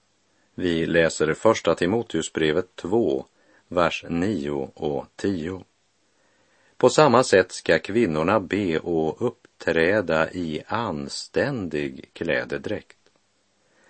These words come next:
med blygsamhet och gott omdöme, och smycka sig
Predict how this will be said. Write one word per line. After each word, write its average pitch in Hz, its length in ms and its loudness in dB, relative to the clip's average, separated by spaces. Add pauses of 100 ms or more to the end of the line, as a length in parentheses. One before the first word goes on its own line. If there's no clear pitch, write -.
med 92 220 2
blygsamhet 85 1160 -2
och 78 300 -2
gott 110 520 0
omdöme, 80 840 -2 (680)
och 95 480 2
smycka 127 600 -4
sig - 340 -2